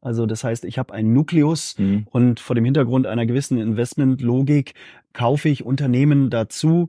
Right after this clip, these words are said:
Speaker 1: die mir dann helfen, den Wert des gesamten Unternehmens oder beziehungsweise auch das Business des gesamten Unternehmens, ging natürlich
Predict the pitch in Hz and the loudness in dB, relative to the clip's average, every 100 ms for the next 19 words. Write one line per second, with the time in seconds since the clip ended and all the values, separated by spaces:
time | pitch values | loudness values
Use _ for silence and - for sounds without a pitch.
0 | - 135 135 120 117 127 135 - 135 131 | 0 0 2 0 0 0 0 2 2 2
1 | 113 117 110 127 135 110 113 117 143 139 | 0 0 2 2 0 -4 0 0 0 -2
2 | 131 131 131 139 131 117 113 - 120 127 | 0 2 4 4 2 -2 -4 -6 -4 -2
3 | 120 117 110 110 113 - 135 143 127 113 | 0 0 0 -2 -4 2 2 4 2 0
4 | 107 - 107 107 - 117 120 120 120 113 | -4 -4 -4 -4 -4 -4 -2 -2 -2 -2
5 | 113 104 - 107 | -2 -2 -6 -8